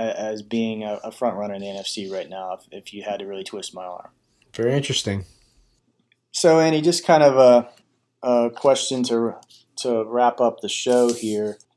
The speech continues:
Speaker 1: With week one just around the corner, what are your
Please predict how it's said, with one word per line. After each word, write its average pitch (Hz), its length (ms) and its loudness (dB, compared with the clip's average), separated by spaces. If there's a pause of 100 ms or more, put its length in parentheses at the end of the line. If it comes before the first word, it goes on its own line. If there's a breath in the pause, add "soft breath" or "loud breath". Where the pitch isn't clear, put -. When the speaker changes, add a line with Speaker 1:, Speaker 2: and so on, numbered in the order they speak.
Speaker 1:
With 170 300 4
week 135 300 0
one 123 520 2 (360)
just 147 240 0
around 120 300 4
the 110 60 -2
corner, 110 560 -6 (240)
what 180 340 4
are 147 180 6
your 135 720 4